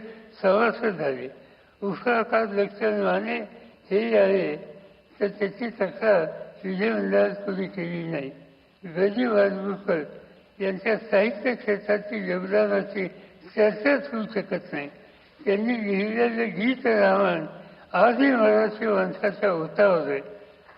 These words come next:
अयोध्यातील राम मंदिराच्या उभारणीच्या काळात सुद्धा महाराष्ट्रामध्ये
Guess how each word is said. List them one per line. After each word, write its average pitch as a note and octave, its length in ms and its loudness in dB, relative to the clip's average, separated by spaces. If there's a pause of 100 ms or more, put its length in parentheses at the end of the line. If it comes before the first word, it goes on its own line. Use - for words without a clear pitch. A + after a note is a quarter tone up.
अयोध्यातील G#3+ 840 0
राम A#3 440 4
मंदिराच्या G#3 640 2
उभारणीच्या G3 760 0 (500)
काळात G#3 360 6
सुद्धा F#3+ 480 0 (460)
महाराष्ट्रामध्ये G3 1000 2